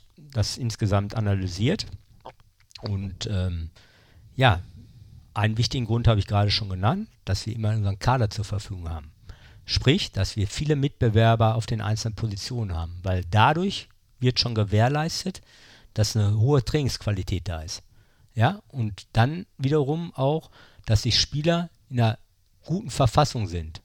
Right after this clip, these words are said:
auch von ihrem Selbstvertrauen her, weil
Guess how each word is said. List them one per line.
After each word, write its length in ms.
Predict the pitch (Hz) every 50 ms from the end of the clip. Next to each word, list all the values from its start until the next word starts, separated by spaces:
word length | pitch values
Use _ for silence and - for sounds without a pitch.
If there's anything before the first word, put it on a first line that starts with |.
| _ _ _
auch 220 | _ 117 120 117 110
von 340 | - - 117 107 104 107 - _ _ _
ihrem 180 | - 113 107 101
Selbstvertrauen 760 | 95 113 143 151 - - 139 117 - - - 98 90 90 85
her, 220 | 85 80 80 87 - _ _ _ _ _ - - - -
weil 440 | 110 107 107 117 135 175 220 254